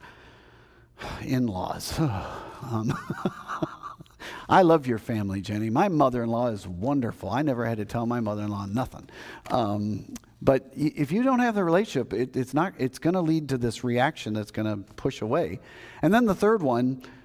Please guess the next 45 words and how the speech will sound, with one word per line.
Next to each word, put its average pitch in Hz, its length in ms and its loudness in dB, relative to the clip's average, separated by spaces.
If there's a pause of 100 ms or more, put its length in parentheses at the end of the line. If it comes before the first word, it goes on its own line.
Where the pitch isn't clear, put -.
(140)
uh, 110 160 2
first, 214 320 0
it's 143 100 -8
rules 185 240 6
plus 165 280 2
relationship 143 580 2
equal 123 240 0
righteousness. 120 580 -2
Number 123 160 2
two, 160 260 0
rules 135 380 2
minus 135 400 2
relationship 117 720 -2 (220)
equal 120 280 0
rebellion. 113 640 4 (260)
And 123 140 2
then 120 120 2
thirdly, 139 380 2
relationship 131 840 2
minus 117 460 0
rules 131 680 2 (220)
equals 110 460 -2
ruin. 135 560 -2 (1040)
I, - 160 -4
I 170 80 4
remember 196 320 4
when 165 100 8
I 160 100 8
was 139 120 2
in 135 60 2
high 143 160 4
school, 120 220 -2
I 107 80 2
used 110 180 -4
to 113 80 -2
be 107 180 0
jealous 117 440 0
of 98 80 -6
some 113 160 0
of 101 40 -2
the 98 80 -2
high 110 120 0
school 104 260 -4
kids 95 380 -6
that - 200 -4